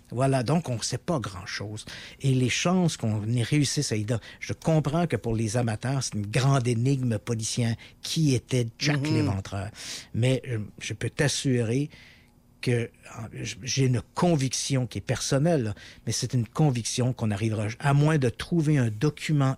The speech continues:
Speaker 1: écrit où quelqu'un reconnaît être Jack l'Éventreur. Ça s'est déjà vu dans le passé, hein. Il y a eu un journal de Jack l'Éventreur qui a été publié, qui était une fraude, là.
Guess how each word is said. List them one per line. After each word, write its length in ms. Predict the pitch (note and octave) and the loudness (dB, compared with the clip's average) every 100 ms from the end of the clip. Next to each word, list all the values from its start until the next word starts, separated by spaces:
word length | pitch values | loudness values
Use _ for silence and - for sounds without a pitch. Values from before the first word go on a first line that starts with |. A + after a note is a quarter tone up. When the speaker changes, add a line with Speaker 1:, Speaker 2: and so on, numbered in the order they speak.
| - | 0
Speaker 1:
écrit 460 | D#3 - B2+ C3 - - - - | 0 0 0 0 -2 -10 -20 -10
où 80 | A#2 | -8
quelqu'un 440 | - C3 A#2+ C3+ B2+ | 0 0 2 2 4
reconnaît 580 | A2 C#3+ C#3 B2+ C#3 C3+ | 2 2 2 2 2 0
être 400 | B2+ C3 - A2 G#2+ | 0 0 0 -4 -2
Jack 240 | B2 - | -2 0
l'Éventreur. 600 | A2+ G#2 G2+ G#2+ C#3+ F#3 - - - | -2 0 -2 -2 -2 -4 -10 -18 -4
Ça 60 | B2 | -2
s'est 160 | C#3 | 2
déjà 280 | B2+ B2 B2 | 2 4 4
vu 120 | B2+ | 4
dans 80 | D#3 | 2
le 80 | B2 | 2
passé, 340 | A#2+ G2+ - | 0 -2 -2
hein. 60 | G3 | -2
Il 100 | A#2+ | 0
y 20 | |
a 20 | |
eu 100 | A#2 B2+ | 2 4
un 100 | A2+ | 2
journal 560 | A#2+ A2 A#2+ C#3 C#3+ | 2 2 2 4 4
de 160 | A#2 A2 | 2 0
Jack 180 | A#2+ - | 0 0
l'Éventreur 400 | A2 G#2 C3+ B2+ | 0 0 0 0
qui 100 | A2 | 0
a 20 | |
été 120 | A2 | -2
publié, 360 | A2 G2+ A2+ B2+ | -2 0 0 0
qui 100 | A2+ | -2
était 100 | G#2+ | -4
une 180 | G#2 | -4
fraude, 440 | F2 - B2+ G#3+ F3 | -6 -4 -2 0 0
là. 120 | E3+ | -2